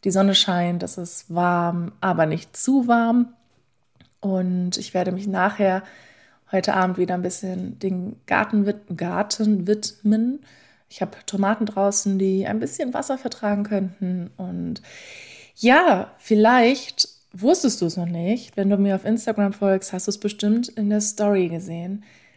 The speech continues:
Gestern war der internationale Tag der gewaltfreien Erziehung. Total schön. Und gleichzeitig finde ich es auch echt heftig, dass wir so einen Tag überhaupt brauchen.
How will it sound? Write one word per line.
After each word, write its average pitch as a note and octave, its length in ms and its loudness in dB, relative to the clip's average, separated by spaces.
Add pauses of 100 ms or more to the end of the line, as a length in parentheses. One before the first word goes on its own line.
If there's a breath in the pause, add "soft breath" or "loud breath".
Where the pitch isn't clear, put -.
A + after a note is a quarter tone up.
(180 soft breath)
Gestern A3+ 560 4
war F#3 200 2
der F#3 340 0
internationale A3 880 2
Tag F3 480 -6
der F3+ 200 -4
gewaltfreien F3 1080 -2
Erziehung. - 760 -6 (160)
Total G3+ 760 2 (120)
schön. F#3+ 840 2
Und G3+ 300 0
gleichzeitig G#3 840 4 (140)
finde A#3 280 2
ich A#3+ 60 0
es - 80 -6
auch F#3 140 2
echt - 440 0 (1160 soft breath)
heftig, B3+ 800 2 (180)
dass F3+ 200 -4
wir A3 100 4
so A3 80 4
einen A3+ 80 6
Tag G#3 400 4
überhaupt G3 480 -2
brauchen. F#3 720 -6